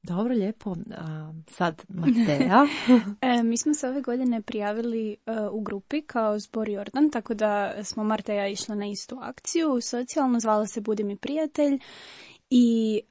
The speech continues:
Speaker 2: upravo je to bila neka ideja da na taj jedan dan u kratko vrijeme budemo prijatelji osobama sa intelektualnim teškoćama.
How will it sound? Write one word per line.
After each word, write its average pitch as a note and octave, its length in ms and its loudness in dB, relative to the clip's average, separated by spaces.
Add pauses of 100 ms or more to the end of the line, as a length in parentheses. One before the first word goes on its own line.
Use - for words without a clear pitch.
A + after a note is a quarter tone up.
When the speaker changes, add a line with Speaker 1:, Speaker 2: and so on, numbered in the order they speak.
Speaker 2:
upravo A#3 360 2
je A3 80 4
to A3 160 0
bila G#3 240 2
neka G3 320 0
ideja G3 520 -4
da G3+ 320 2
na G3+ 320 2
taj A3 320 0
jedan G3+ 340 0
dan C4 520 2
u A#3 60 -4
kratko A3 420 -2
vrijeme A#3+ 320 4
budemo G3+ 380 2
prijatelji G#3 680 -8
osobama G#3+ 640 -8
sa A3 300 -6
intelektualnim A#3 720 -8
teškoćama. C4 720 -2